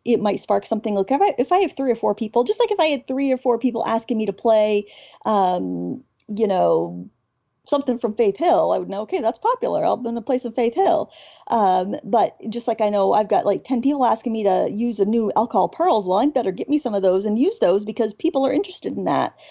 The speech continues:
Um, it really helps me define what reviews I'm gonna do because, um, you probably get this a lot, brands emailing you and asking to send you product to review.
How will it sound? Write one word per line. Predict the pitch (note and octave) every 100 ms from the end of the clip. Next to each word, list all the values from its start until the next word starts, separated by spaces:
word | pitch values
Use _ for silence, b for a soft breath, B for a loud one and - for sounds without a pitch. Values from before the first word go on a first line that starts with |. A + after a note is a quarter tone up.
| B B
Um, | A#3+ G#3+ F#3+ F#3 -
it | A3 - -
really | G#3 A3 D#4+ C#4+
helps | C#4 -
me | A#3 G#3+ F#3+ - - -
define | G3+ A3+ G#3+ G3+
what | F3 G#3 -
reviews | G#3 F3 F3+ A3+
I'm | C#4+
gonna | D4 D4
do | C#4 D4 D4+
because, | A#3+ G3 G#3 F#3 F3+ - B B -
um, | A3 F#3 -
you | G#3 D4
probably | G4+ F#4
get | G3+ - -
this | F3+
a | F#3+
lot, | F#3 F3 E3 - G3
brands | G3 G#3 A#3+ A#3+ - - - -
emailing | A#3+ A3 A3 G#3
you | G#3
and | G3
asking | F#3+ G3+ G3+ G3
to | G3
send | G3+ F#3+
you |
product | G3 G3+ F#3 F#3+
to | G3
review. | F3+ F#3+ G3 G#3+ C#4+